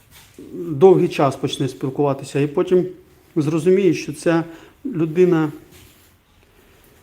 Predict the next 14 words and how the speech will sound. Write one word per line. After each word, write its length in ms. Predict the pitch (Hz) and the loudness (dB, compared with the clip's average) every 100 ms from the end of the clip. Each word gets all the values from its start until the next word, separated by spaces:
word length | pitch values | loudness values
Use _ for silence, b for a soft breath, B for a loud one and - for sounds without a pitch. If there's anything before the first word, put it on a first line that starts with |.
| _ - - | _ -18 -10
е, 300 | 139 139 135 | -6 -4 0
не 160 | 139 175 | 2 2
дуже 240 | 165 151 | 2 2
добра 300 | 143 151 143 | 2 4 2
для 160 | 131 139 | 0 0
тебе, 460 | 208 220 143 143 - _ _ | 2 2 0 -4 -12 _ _
а 220 | - 135 131 | -6 -4 -4
вже 380 | 123 120 196 | -6 -2 -2
ця 220 | - 151 143 | -2 -6 -6
людина 440 | 143 156 196 156 B B - | -6 -2 0 0 B B -14
знає, 840 | 135 120 156 170 156 143 135 135 - - - - - - 156 | -8 -2 0 0 0 -2 -6 -8 -10 -8 -8 -8 -14 -12 -8
о, 20 | 147 139 - - | -6 -8 -14 -6
про 140 | 147 | -6
тебе, 440 | 143 175 165 165 | -4 -4 -2 -2